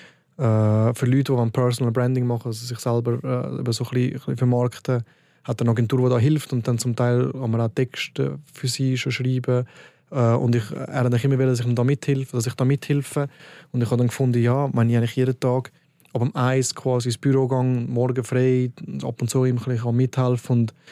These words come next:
eben etwas anderes machen und nicht, dass man langweilig wird, haben wir eigentlich helfen und ich habe dann recht bald, habe ich müssen die Übung abbrechen, weil, weil es einfach zu viel war.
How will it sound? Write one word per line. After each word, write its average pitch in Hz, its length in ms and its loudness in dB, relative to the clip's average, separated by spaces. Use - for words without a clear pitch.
eben 123 120 0
etwas 117 240 0
anderes 120 240 2
machen 123 220 0
und 117 80 4
nicht, 123 160 2
dass 127 120 -2
man 120 100 0
langweilig 135 560 0
wird, 131 240 0
haben 127 120 -2
wir 123 80 0
eigentlich 123 340 0
helfen 135 340 -2
und 131 100 0
ich 113 60 -2
habe 123 100 2
dann 117 100 2
recht 120 220 -4
bald, 123 280 0
habe 120 160 2
ich 117 60 0
müssen 117 260 0
die 120 120 -2
Übung 117 180 0
abbrechen, 123 600 -2
weil, 127 380 0
weil 127 160 -4
es 104 120 0
einfach 113 140 -2
zu - 140 -8
viel 139 180 2
war. 147 320 2